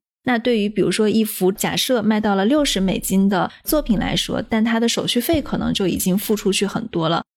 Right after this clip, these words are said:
所以这个对绝大多数中小的交易来说是非常非常昂贵的一笔费用。Flow 它的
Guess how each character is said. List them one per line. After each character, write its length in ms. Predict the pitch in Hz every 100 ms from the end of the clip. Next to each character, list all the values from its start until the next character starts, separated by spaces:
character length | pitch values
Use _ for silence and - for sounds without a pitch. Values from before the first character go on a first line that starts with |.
| _ -
所 160 | 226
以 80 | 196
这 200 | 233 220
个 160 | 202 185
对 320 | 220 202 202 - -
绝 180 | - 185
大 220 | 254 233
多 200 | 233 247
数 380 | 254 - 247 233 -
中 200 | - 302
小 220 | 320 - -
的 160 | -
交 260 | - 196 208
易 140 | 208
来 180 | 180 -
说 320 | 175 190 185
是 400 | - - 208 196 - -
非 180 | - 262
常 220 | 262 196
非 120 | 214
常 460 | 208 196 180 185 208 -
昂 200 | 180 175
贵 220 | 214 311
的 120 | 247 180
一 80 |
笔 160 | 180 -
费 220 | - 175
用。 220 | - - - _ _ _ _ -
Flow 320 | 208 262 294
它 160 | 247
的 400 | 220 196 180 151